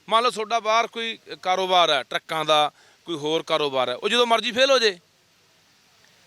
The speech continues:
ਉਹ ਇਹ ਉੱਥੇ ਤੁਸੀਂ ਸਾਰਾ ਕੁਛ ਹੀ ਵੇਚ ਕੇ ਮਰਲਾ ਨਹੀਂ ਲਿਆ ਜਾਣਾ, ਇੱਥੇ ਗਿੱਠ ਥਾਂ ਨਹੀਂ ਲਈ ਜਾਣੀ। ਤੁਹਾਨੂੰ ਅਪੀਲ ਕਰਦਾ ਬਾਈ, ਉੱਥੇ ਕੁਛ ਵੀ ਨਾ ਬਣਾਓ, ਉੱਥੇ ਪੈਸਾ ਕਮਾਓ, ਇੱਥੇ ਜ਼ਮੀਨਾਂ ਖਰੀਦੋ ਜਿੰਨੀਆਂ ਖਰੀਦ ਸਕਦੇ ਆ। ਤੇ ਆਉਣ ਵਾਲੇ ਸਮੇਂ 'ਚ ਨਾ ਕਦਰ ਪਈ,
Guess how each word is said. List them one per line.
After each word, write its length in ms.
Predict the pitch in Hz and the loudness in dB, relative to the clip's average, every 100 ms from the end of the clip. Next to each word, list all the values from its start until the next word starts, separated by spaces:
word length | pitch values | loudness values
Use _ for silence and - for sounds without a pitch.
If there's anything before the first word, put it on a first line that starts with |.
| _ _ _ - | _ _ _ 2
ਉਹ 120 | 262 | 4
ਇਹ 60 | |
ਉੱਥੇ 400 | 254 233 - 247 | 6 2 0 0
ਤੁਸੀਂ 260 | 233 226 247 | 0 -2 -2
ਸਾਰਾ 340 | 214 202 208 | 0 2 4
ਕੁਛ 160 | 214 208 | 2 -2
ਹੀ 60 | 233 | -4
ਵੇਚ 300 | 208 208 - | 0 0 0
ਕੇ 160 | 247 | -4
ਮਰਲਾ 380 | 220 202 185 196 | -2 -2 0 -2
ਨਹੀਂ 100 | 226 | 0
ਲਿਆ 200 | 247 247 | 2 2
ਜਾਣਾ, 240 | 240 226 | 2 0
ਇੱਥੇ 280 | 214 208 180 143 _ _ _ | -2 -6 -14 -16 _ _ _
ਗਿੱਠ 160 | 160 190 | -2 -2
ਥਾਂ 240 | - 185 | -2 -4
ਨਹੀਂ 100 | 190 | -2
ਲਈ 160 | 240 220 | -2 -2
ਜਾਣੀ। 280 | 190 180 127 _ _ _ _ - | -2 -4 -10 _ _ _ _ -8
ਤੁਹਾਨੂੰ 220 | - 185 214 | -2 0 -2
ਅਪੀਲ 240 | 185 185 | -2 -4
ਕਰਦਾ 340 | 160 151 185 | -4 -4 -4
ਬਾਈ, 200 | 190 185 | 0 0
ਉੱਥੇ 400 | 220 185 - 202 | 2 0 -2 -4
ਕੁਛ 260 | 190 170 170 | -4 -6 -6
ਵੀ 100 | 202 | -2
ਨਾ 120 | 208 | -2
ਬਣਾਓ, 380 | 156 156 175 202 - - | -2 -2 0 0 -4 -6
ਉੱਥੇ 300 | 165 - 202 | -4 0 -2
ਪੈਸਾ 360 | 196 170 156 175 | 0 -4 -4 -6
ਕਮਾਓ, 360 | 165 156 185 | -6 -8 -4
ਇੱਥੇ 180 | 208 - | -4 -4
ਜ਼ਮੀਨਾਂ 480 | 160 160 156 160 202 | -8 -10 -8 -4 -4
ਖਰੀਦੋ 360 | 143 127 92 80 _ _ _ _ - | -4 -14 -20 -20 _ _ _ _ -8
ਜਿੰਨੀਆਂ 300 | 175 220 220 | -2 0 0
ਖਰੀਦ 200 | 180 175 | -2 -6
ਸਕਦੇ 360 | 147 120 107 | -8 -10 -20
ਆ। 60 | 104 _ - | -20 _ -12
ਤੇ 80 | - | 0
ਆਉਣ 220 | 220 208 | 2 4
ਵਾਲੇ 140 | 208 214 | 4 2
ਸਮੇਂ 240 | - 196 | 0 0
'ਚ 60 | 196 | 0
ਨਾ 380 | 202 165 170 196 | 0 2 2 2
ਕਦਰ 260 | 202 185 | -2 -4
ਪਈ, 220 | 180 190 | -4 -10